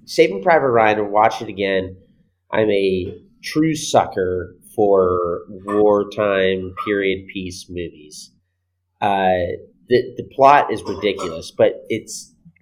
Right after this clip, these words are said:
it is so intense. It is so, it's in your face. You, like, I couldn't help but stop watching it, right? And I always, like, think about movies that are,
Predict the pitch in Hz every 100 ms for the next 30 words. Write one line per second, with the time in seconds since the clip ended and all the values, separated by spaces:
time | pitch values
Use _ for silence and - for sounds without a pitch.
0 | - 131 127 120 - - - 143 156 131
1 | 120 - 98 90 92 - - - 104 101
2 | 98 - - - 131 131 127 123 123 113
3 | - _ _ _ _ _ _ - 107 95
4 | - - - - 139 127 120 104 - 104
5 | 95 92 92 - - _ _ 104 107 -
6 | - 110 98 98 _ 113 117 - 120 -
7 | 185 165 147 - 127 107 - 104 - -
8 | - 90 92 90 73 - - 50 - _
9 | _ _ 98 104 104 - 107 107 123 117
10 | 107 95 110 98 101 90 95 90 87 90
11 | 87 85 85 80